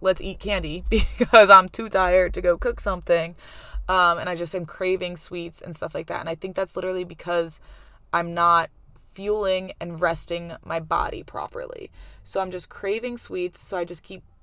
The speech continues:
binging on sweets. And when I say, like, binging, I mean, like, in one sitting, I'm just sitting on the, like, I'll be chilling on the couch watching That seventies Show because that's what I'm currently binging. Um, binging a show, binge eating. <laughs> Haha, funny. Um,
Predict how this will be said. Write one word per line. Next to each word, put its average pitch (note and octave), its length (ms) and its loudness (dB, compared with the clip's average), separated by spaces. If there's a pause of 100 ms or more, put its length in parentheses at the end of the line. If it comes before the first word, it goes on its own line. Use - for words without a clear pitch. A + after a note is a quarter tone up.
binging F#3+ 420 -4
on F3 160 -6
sweets. - 360 -12
And F3+ 140 -10
when F3+ 100 -8
I F#3 160 -2
say, A3 180 -4
like, A#3 200 -4
binging, E3+ 420 -2
I E3+ 140 -6
mean, E3 260 -8
like, D#3 320 -4 (560)
in F3 180 -2
one A3+ 220 2
sitting, F3+ 460 0
I'm E3+ 260 0
just E3 160 -10
sitting E3+ 160 -8
on E3+ 140 -6
the, E3 180 -4
like, E3+ 160 0
I'll E3+ 120 -2
be F3 300 -10 (320)
chilling A#3 420 0
on B3+ 80 2
the C4 60 -2
couch G#3 420 6
watching F#3+ 340 4
That F3 160 0
seventies E3 340 -2
Show C#3 240 -2
because - 180 -16
that's - 240 -8
what C#3+ 100 -8
I'm - 120 -10
currently D3+ 320 -12
binging. E2+ 340 -16 (440)
Um, E3+ 440 2 (180)
binging G3+ 320 -6
a A3 60 -8
show, A3+ 240 0
binge G#3 240 -6
eating. E3+ 280 -6
<laughs> D#3+ 120 -8
Haha, G#3+ 440 2 (140)
funny. F#3+ 300 0 (340)
Um, G#3+ 360 8